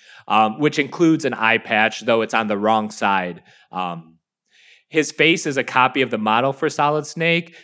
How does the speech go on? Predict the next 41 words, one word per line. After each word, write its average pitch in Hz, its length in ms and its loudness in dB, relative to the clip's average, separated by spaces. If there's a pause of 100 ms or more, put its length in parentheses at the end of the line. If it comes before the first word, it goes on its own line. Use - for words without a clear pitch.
but 123 120 0
he's, 117 320 -4 (320)
he 131 120 0
has 123 180 2
grayer 135 380 2
hair 127 360 2
and 127 140 0
is 107 120 -6
paler 110 600 0 (140)
with 113 180 -4
more 117 280 2
wrinkles. 95 720 -6 (280)
And 127 320 -2
why 160 260 6
he 185 160 -2
seems 151 360 -6
to - 80 -16
be 143 140 2
a 131 40 4
little 123 280 0
bit 139 260 0
older 160 460 0
than, 156 260 0
uh, 147 240 2
Solid 160 420 2
and 151 140 -2
Liquid, 175 360 0
it's 170 260 -14
not 139 480 0
entirely 113 960 -4
clear. 107 360 0
I 101 120 -2
don't 107 100 -2
know 107 80 -2
if 104 140 -6
you 107 80 0
have 98 100 -4
any 98 140 -8
theories 92 340 -10
on 87 140 -14
that. 82 260 -14